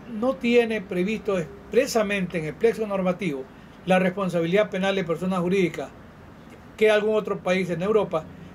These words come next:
Los demás países, eh, Francia, Italia, España, tienen prevista la responsabilidad penal de las personas jurídicas. En el caso particular de España, para mil novecientos noventa y cinco, con el Código Penal Español de aquel momento,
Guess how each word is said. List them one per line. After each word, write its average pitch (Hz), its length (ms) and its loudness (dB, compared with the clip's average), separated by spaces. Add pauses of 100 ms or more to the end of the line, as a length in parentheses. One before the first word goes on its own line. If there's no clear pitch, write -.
Los 196 160 6
demás 240 320 2
países, 185 760 -2 (420)
eh, 160 240 -4
Francia, 190 480 2
Italia, 175 520 2
España, 165 540 -2 (680)
tienen 302 340 -4
prevista 214 540 2
la 190 160 2
responsabilidad 185 1160 -2
penal 175 340 -2
de 165 100 -2
las 160 120 -6
personas 165 440 -6
jurídicas. 147 440 -8 (640)
En 202 120 2
el 220 140 0
caso 262 340 2
particular 180 560 -2
de 214 100 2
España, 185 460 -2 (480)
para 160 160 2
mil 208 140 2
novecientos 233 420 4
noventa 220 400 2
y 202 60 -2
cinco, 214 460 -2
con 170 180 -4
el 151 60 -8
Código 202 320 0
Penal 196 260 0
Español 185 500 0
de 165 80 0
aquel 180 240 -2
momento, 196 560 0